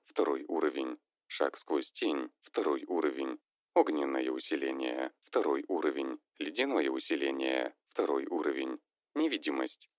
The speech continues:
третий уровень. Сканирование, третий уровень. Устойчивость к ментальным атакам, третий уровень. Устойчивость к стихийным атакам, третий уровень. Устойчивость к демоническим атакам,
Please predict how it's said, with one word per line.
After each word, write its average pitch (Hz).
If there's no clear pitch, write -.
третий 87
уровень. 65
Сканирование, 67
третий 73
уровень. 67
Устойчивость 73
к -
ментальным 73
атакам, 71
третий -
уровень. 65
Устойчивость 71
к -
стихийным 71
атакам, 67
третий -
уровень. 69
Устойчивость -
к 110
демоническим 73
атакам, 67